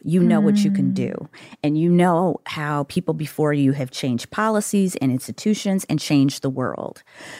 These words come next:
Speaker 1: So you develop this sense of inner strength and confidence that then sustains you when you enter a place like Harvard,
Speaker 2: Mm-hmm.
Speaker 1: where Harvard will tell you that Harvard is great, but they're not gonna tell you that you're great. <laughs>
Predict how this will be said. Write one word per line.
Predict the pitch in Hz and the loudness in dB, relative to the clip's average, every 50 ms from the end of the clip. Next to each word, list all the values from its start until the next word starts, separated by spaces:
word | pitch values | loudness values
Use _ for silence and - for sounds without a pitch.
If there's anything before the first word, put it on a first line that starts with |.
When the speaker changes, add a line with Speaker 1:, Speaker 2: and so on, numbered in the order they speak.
| - - | -12 -8
Speaker 1:
So | - - 214 190 185 | -4 0 0 2 2
you | 190 170 185 185 | 2 0 0 0
develop | 175 185 170 170 165 185 185 208 233 240 240 - 202 | 0 0 -2 -2 0 0 0 2 2 0 -2 -2 -2
this | 170 160 160 | 0 0 0
sense | - - - - 180 165 165 165 - - - - - | 0 -2 -2 0 2 2 2 0 -2 -4 -6 -6 -4
of | - 151 147 143 143 143 143 143 147 - - | -2 0 0 0 0 0 -2 -4 -4 -4 0
inner | 165 160 160 156 | 0 2 2 0
strength | - - - 156 151 156 | -2 -2 -2 -2 -2 0
and | - 147 143 | 0 -2 -2
confidence | - 143 135 143 - 214 233 262 294 320 311 - - - - - - - - | -2 -2 -4 -2 -2 -2 0 0 0 0 -2 -6 -12 -16 -18 -20 -18 -6 -2
that | 180 175 151 156 | 0 0 0 0
then | 175 175 170 165 | 0 0 0 0
sustains | - 165 156 - - - 165 160 160 160 160 143 | 0 -2 -4 -4 -2 0 2 2 2 2 2 0
you | 147 143 143 143 | -2 -2 -2 0
when | 143 143 147 139 | 0 0 0 2
you | 139 143 143 - | 2 0 0 0
enter | - 143 139 - - 143 135 - | 0 -2 -2 -2 -2 -2 -2 -2
a | - 139 | -2 -4
place | - - 143 135 131 - - | -6 -6 -6 -6 -6 -4 -4
like | 123 127 131 - | -4 -4 -4 -6
Harvard, | - 143 135 135 127 135 131 127 123 - | -6 -6 -6 -4 -4 -4 -4 -4 -4 -2
Speaker 2:
Mm-hmm. | - 220 | 0 0
Speaker 1:
where | 208 143 139 139 135 131 127 127 123 - - - - - _ _ _ _ _ _ | 2 2 2 2 0 0 0 -2 -4 -8 -10 -16 -20 -20 _ _ _ _ _ _
Harvard | - - 185 208 208 233 208 | -6 -2 -2 0 0 0 0
will | 165 165 160 | 0 -2 -2
tell | - 175 156 151 | -2 -2 -2 -2
you | 147 143 | -2 -2
that | 139 139 139 | -4 -4 -2
Harvard | 147 135 135 135 127 127 | -2 -4 -4 -4 -6 -8
is | 127 - | -8 -8
great, | - 131 110 - | -6 -6 -6 -6
but | 143 - | -4 -2
they're | 143 143 | -2 0
not | 151 139 - | 0 -2 -2
gonna | 135 131 | -4 -6
tell | 131 - 139 123 | -6 -6 -6 -6
you | 127 131 139 170 196 190 | -6 -4 -4 -2 -2 -2
that | 143 123 - - | -4 -6 -6 -4
you're | 135 165 196 208 | -2 -2 -2 -2
great. | 139 135 - - 64 - - _ - | -2 -6 -8 -10 -10 -14 -10 _ -4
<laughs> | 349 | -4